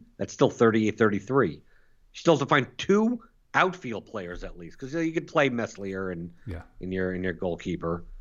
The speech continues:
Speaker 1: So you have two players that average out to thirty-eight fifty. You're
Speaker 2: Yeah.
Speaker 1: playing, like, Alzate and so, I mean,
Speaker 2: Adam
Speaker 1: like,
Speaker 2: Lallana at three thousand doesn't sound so bad anymore now,
Speaker 1: Right,
Speaker 2: does
Speaker 1: it,
Speaker 2: he?
Speaker 1: you're right. It does not sound so bad.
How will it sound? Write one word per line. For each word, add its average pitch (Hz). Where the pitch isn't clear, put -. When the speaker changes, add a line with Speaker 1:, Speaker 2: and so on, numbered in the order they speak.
Speaker 1:
So -
you 107
have 117
two 185
players 147
that 131
average 123
out 117
to 113
thirty-eight 113
fifty. -
You're 73
Speaker 2:
Yeah. 117
Speaker 1:
playing, 110
like, 101
Alzate 127
and 110
so, 123
I 113
mean, 120
Speaker 2:
Adam 131
Speaker 1:
like, -
Speaker 2:
Lallana 123
at -
three 117
thousand 131
doesn't 104
sound 110
so 127
bad 156
anymore 95
now, 113
Speaker 1:
Right, 196
Speaker 2:
does 104
Speaker 1:
it, 80
Speaker 2:
he? 117
Speaker 1:
you're 120
right. 139
It 92
does 92
not 104
sound 98
so 101
bad. 92